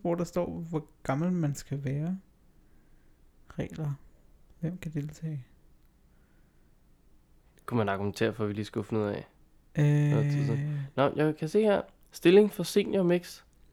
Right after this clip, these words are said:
Speaker 2: Der
Speaker 1: Ja.
Speaker 2: kan du være med til Solaris, Nathike, Vasa, Ali, Apo og Sværkamp.
Speaker 1: Ja.
Speaker 2: Øhm, og jeg kan se, at vinderne er sindssygt,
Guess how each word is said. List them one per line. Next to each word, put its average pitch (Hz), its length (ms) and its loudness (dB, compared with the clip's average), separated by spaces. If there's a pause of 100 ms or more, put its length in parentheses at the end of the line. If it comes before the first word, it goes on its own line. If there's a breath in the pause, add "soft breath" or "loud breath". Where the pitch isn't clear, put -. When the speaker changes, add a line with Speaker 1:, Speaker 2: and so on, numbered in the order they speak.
(120)
Speaker 2:
Der 190 60 8
Speaker 1:
Ja. 190 80 8
Speaker 2:
kan 185 100 0
du 160 60 6
være 139 160 6
med 143 220 4
til 127 360 0
Solaris, 151 560 0
Nathike, 160 440 0
Vasa, 170 360 2 (600)
Ali, 190 360 2 (180)
Apo 143 340 0 (380)
og 139 160 4
Sværkamp. - 580 0 (400)
Speaker 1:
Ja. 156 140 4 (760)
Speaker 2:
Øhm, 127 640 2 (1400)
og 123 300 -2
jeg 127 120 6
kan 127 100 -2
se, 180 260 4
at 123 200 0
vinderne 180 480 6
er 139 280 4 (800)
sindssygt, 143 840 2